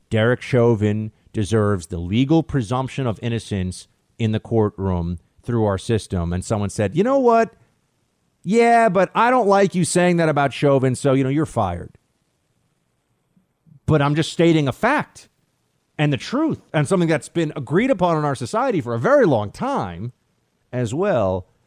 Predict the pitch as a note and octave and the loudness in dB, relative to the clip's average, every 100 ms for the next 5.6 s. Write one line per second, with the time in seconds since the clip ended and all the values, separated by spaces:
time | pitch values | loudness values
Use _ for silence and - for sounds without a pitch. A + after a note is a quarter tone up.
0 | _ _ - F#2+ F2+ F2+ A2 C#3 D#3 D#3 | _ _ -4 -2 -2 -2 -2 0 0 0
1 | A#2+ G#2 A#2+ C3 C#3+ B2+ G2+ F2+ A2 C3+ | 2 2 2 0 -4 -4 -2 0 0 0
2 | D3 - C3 - B2+ - B2 A#2+ A#2+ - | -2 -6 -10 -10 -10 -8 -6 -4 -6 -4
3 | G2 A#2+ F3 E3+ A#2+ D3 G#3 A3 F3+ D#3 | -4 -2 -2 0 2 2 0 -2 -4 -4
4 | C#3+ C#3+ A2+ A2 G#2 - D#3+ F3 - C3+ | -2 -2 -2 -2 -2 -2 -2 -2 -4 -4
5 | G#2+ B2+ A#2+ F#2+ E2 | -2 -2 -2 -2 -6